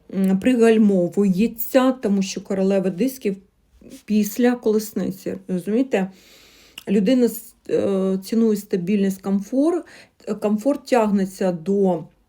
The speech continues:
турботливості. Е,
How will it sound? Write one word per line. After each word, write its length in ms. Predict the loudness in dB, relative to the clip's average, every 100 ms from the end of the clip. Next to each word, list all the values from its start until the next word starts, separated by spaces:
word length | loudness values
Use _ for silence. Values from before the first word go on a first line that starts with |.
| _ _ _ _ _ _ -14 -6
турботливості. 1040 | 2 2 2 4 4 4 2 2 -4 -2 0
Е, 840 | 0 -2 -4 -2 0 0 0 -4